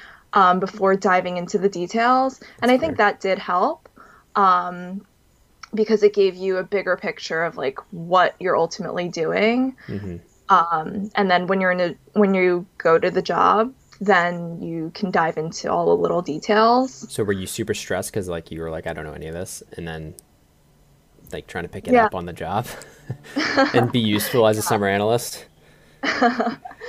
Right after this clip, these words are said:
Speaker 1: Yeah, so, like, definitely was really stressed, but, like, so was everyone else.
Speaker 2: Mm-hmm.
Speaker 1: Um, and other people also having studied finance or, like, engineering or math.
Speaker 2: Yep.
Speaker 1: Like,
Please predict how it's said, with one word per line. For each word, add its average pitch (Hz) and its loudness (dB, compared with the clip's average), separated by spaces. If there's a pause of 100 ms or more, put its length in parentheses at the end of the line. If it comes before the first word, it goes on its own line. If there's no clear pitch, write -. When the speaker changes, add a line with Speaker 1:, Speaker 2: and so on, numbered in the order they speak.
(280)
Speaker 1:
Yeah, 233 0
so, 214 -2
like, 208 0 (320)
definitely 370 4
was 285 2
really 214 4
stressed, 208 -2
but, 202 2
like, 170 -2
so 185 2
was 185 6
everyone 175 -2
else. 233 0 (100)
Speaker 2:
Mm-hmm. 95 -10
Speaker 1:
Um, 180 2
and 196 0
other 185 4
people 190 -4
also 175 2
having 202 -4
studied 175 -4
finance 214 2
or, 175 -2
like, 165 -2
engineering 196 2
or 175 2
math. 190 6 (300)
Speaker 2:
Yep. 156 -6 (120)
Speaker 1:
Like, 185 2